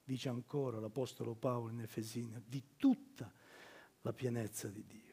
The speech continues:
Quindi l'amore sano, quello che il Signore ci chiede di poter vivere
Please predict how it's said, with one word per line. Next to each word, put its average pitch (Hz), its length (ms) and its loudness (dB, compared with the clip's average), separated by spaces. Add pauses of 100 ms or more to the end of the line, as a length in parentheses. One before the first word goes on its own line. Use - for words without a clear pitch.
(1080)
Quindi 202 240 12
l'amore 202 680 12
sano, 175 1080 12 (340)
quello 165 320 4
che 156 120 4
il 131 60 2
Signore 151 460 2
ci - 200 -6
chiede 160 520 4 (300)
di 131 100 2
poter 131 420 4
vivere 151 680 12